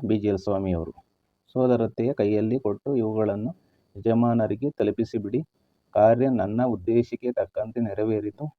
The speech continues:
ಇನ್ನೊಂದು ಸಲ ಬಂದು ಯಜಮಾನರಿಗೆ ಸಾಷ್ಟಾಂಗ ಬೀಳುತ್ತೇನೆ, ದಯವಿಟ್ಟು ತಿಳಿಸಿಬಿಡಿ" ಎಂದು ಹೇಳಿದರು. ಈ ರೀತಿಯಾಗಿ ತಮ್ಮ ಕೃತಜ್ಞತೆಯನ್ನು ಸಲ್ಲಿಸಿದರು. ಮೂರನೇ ಪ್ರಶ್ನೆ, ಶೇಷಪ್ಪನವರ ಆಸೆಯನ್ನು ಗಮನಿಸಿದ ಲೇಖಕರಿಗೆ ಬಾಲ್ಯದಲ್ಲಿ ಅನಿಸಿದ್ದೇನು?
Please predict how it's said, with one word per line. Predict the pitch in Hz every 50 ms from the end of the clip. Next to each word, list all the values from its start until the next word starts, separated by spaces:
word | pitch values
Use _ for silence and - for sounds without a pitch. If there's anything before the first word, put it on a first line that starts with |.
| _ -
ಇನ್ನೊಂದು | 104 104 117 120 127 127 120 123
ಸಲ | 123 - 107 113 127
ಬಂದು | 147 - 104 110 117 123
ಯಜಮಾನರಿಗೆ | 123 98 92 104 107 113 110 113 113 104 - 110 120 135
ಸಾಷ್ಟಾಂಗ | - - 104 - - - - 113 110 113 113
ಬೀಳುತ್ತೇನೆ, | 110 107 107 107 104 _ - 104 104 113 156 170 _ _ _ _ _ _ _ _ _ _ - 92
ದಯವಿಟ್ಟು | 104 107 101 120 120 123 131 127 - _ - 185 185 185
ತಿಳಿಸಿಬಿಡಿ" | 123 120 - 120 110 104 - 127
ಎಂದು | 131 120 113 113 127
ಹೇಳಿದರು. | 127 107 98 98 92 92 - 90 - - 87
ಈ | 117 131
ರೀತಿಯಾಗಿ | 123 131 147 151 - 143 120 110 104 98 95 98 107 110 113 117 110
ತಮ್ಮ | - 107 104 104 104 104
ಕೃತಜ್ಞತೆಯನ್ನು | 104 - - 110 104 110 113 104 104 101 92 95 101 101 107 131 151
ಸಲ್ಲಿಸಿದರು. | - - 104 98 95 92 92 - 92 87 90 87 107 110 - - 92 - - _ _ -
ಮೂರನೇ | 107 123 127 117 117
ಪ್ರಶ್ನೆ, | 107 - 104 - - 127 131
ಶೇಷಪ್ಪನವರ | 127 - 131 127 123 123 - - - - 117 110 107 110 117
ಆಸೆಯನ್ನು | 104 101 101 - - 110 104 98 101 113 123 123 - _ - -
ಗಮನಿಸಿದ | 110 113 113 113 113 107 - 113 98
ಲೇಖಕರಿಗೆ | 113 120 113 113 110 - 107 98 90 95 95 101 113
ಬಾಲ್ಯದಲ್ಲಿ | 120 110 101 101 101 101 104 92 95 101 104 123
ಅನಿಸಿದ್ದೇನು? | 127 120 107 107 101 - - 98 90 87 98 92 92 98 104 95 90